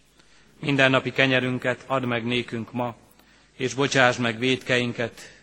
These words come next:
miképpen mi is megbocsátunk az ellenünk vétkezőknek. És ne vigy minket kísértésbe, de szabadíts meg a gonosztól, mert tiéd az ország, a hatalom és a dicsőség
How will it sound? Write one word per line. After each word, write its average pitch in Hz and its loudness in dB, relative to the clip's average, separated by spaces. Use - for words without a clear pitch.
miképpen 120 -2
mi 135 -2
is - -6
megbocsátunk 120 -2
az 101 -10
ellenünk 120 -6
vétkezőknek. 98 -12
És - -8
ne 147 4
vigy 131 2
minket 120 -2
kísértésbe, 113 -6
de - -12
szabadíts 120 -2
meg 113 -4
a 107 -6
gonosztól, 127 -6
mert 113 -2
tiéd 117 -4
az 101 -8
ország, 123 -4
a - -20
hatalom 113 -4
és - -12
a 117 -4
dicsőség 107 -10